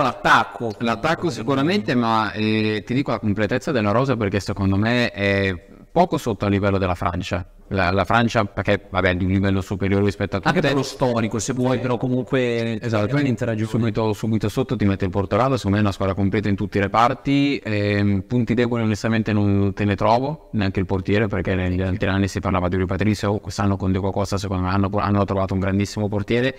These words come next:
Speaker 2: E punto di forza sì, sarà sicuramente l'attacco, ma ti dico proprio tutta la fase offensiva in generale, quindi anche poi con la partecipazione dei terzini. E il Portogallo è parte, secondo me, per essere la, la favorita, mi sbilancio.
Speaker 1: La favorita, dici?
Speaker 2: Sì, secondo me anche più della Francia.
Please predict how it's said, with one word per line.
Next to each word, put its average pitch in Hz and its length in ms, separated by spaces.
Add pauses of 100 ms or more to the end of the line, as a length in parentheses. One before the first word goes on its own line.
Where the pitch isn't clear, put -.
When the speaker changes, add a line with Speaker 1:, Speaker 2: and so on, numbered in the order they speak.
(460)
Speaker 2:
E 113 380
punto 120 260
di 113 100
forza 120 260
sì, 135 140
sarà 107 180
sicuramente 107 480
l'attacco, 123 680
ma 120 440
ti 120 100
dico 131 240
proprio 120 260
tutta - 360
la 113 100
fase 110 240
offensiva 110 400
in 107 60
generale, 107 320
quindi 107 160
anche 101 160
poi 107 100
con 104 100
la 101 80
partecipazione 104 680
dei 101 100
terzini. 120 680 (380)
E 101 300
il 98 160
Portogallo 110 720
è 92 600
parte, 104 300
secondo 90 220
me, 87 60
per 87 120
essere 92 240
la, 87 240
la 92 100
favorita, 90 540 (140)
mi 95 100 (220)
sbilancio. 92 640 (220)
Speaker 1:
La 120 100
favorita, 127 540
dici? 101 180
Speaker 2:
Sì, 113 120
secondo 95 200
me 101 80
anche 107 160
più 104 80
della 87 160
Francia. 101 320